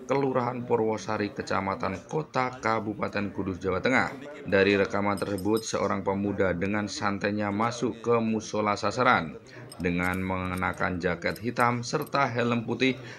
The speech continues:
masih terpasang di kepalanya dan langsung menuju kotak amal musola tersebut.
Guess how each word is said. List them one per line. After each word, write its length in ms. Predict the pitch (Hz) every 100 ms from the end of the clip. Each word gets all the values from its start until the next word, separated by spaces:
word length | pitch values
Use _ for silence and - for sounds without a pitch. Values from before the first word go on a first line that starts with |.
| -
masih 480 | 101 104 - 98 98
terpasang 640 | 101 - 92 - 95 90
di 160 | 92 87
kepalanya 640 | - 98 101 127 165 180 - - -
dan 240 | 120 117 113
langsung 400 | 110 - 107 101
menuju 640 | 101 95 95 98 90 -
kotak 480 | 151 160 156 135 -
amal 400 | 123 120 113 113
musola 560 | 101 95 - 95 92
tersebut. 640 | 92 98 123 135 90 -